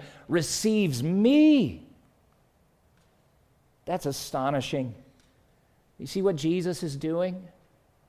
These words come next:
He's helping us to remember that even those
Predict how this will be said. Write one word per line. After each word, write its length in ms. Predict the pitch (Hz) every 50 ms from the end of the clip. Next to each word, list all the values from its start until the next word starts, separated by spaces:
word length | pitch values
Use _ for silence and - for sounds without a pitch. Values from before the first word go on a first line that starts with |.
| _ _ _ _ _ _ _ _ _ _ _ _ _ _ _ _ _ _ _ _ _ _ _ _
He's 180 | 139 151 156 151
helping 320 | 185 190 190 208 196 190
us 140 | 185 165 -
to 100 | - 156
remember 580 | 147 143 139 135 147 160 170 165 151 139 127 123
that 360 | 117 135 135 123 123 - -
even 480 | 147 156 180 185 180 202 190 190 180 - - - - _ _ -
those 640 | 131 139 160 160 175 185 190 202 185 - - -